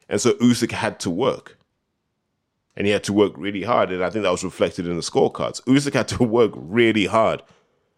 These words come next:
to manage Derek. I'm not saying Derek was winning the fight. What I am saying is Usyk had to work to the best of his capabilities to manage that fight through.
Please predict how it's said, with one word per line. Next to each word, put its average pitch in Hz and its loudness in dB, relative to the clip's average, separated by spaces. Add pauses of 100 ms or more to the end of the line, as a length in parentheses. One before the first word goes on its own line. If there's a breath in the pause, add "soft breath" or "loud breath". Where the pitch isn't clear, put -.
(160)
to 107 0
manage 98 0
Derek. 92 0
I'm 95 -4
not 104 2
saying 104 2
Derek 101 2
was 87 -6
winning 127 2
the 80 -8
fight. 80 -8
What 92 0
I 104 2
am 110 0
saying 92 2
is 85 -4 (640)
Usyk 110 0
had 107 0
to 104 2
work 101 4
to - -8
the 92 0
best 113 0
of 104 -4
his 98 -4
capabilities 95 0
to 95 -6
manage 92 -2
that 82 -2
fight 82 -6
through. - -14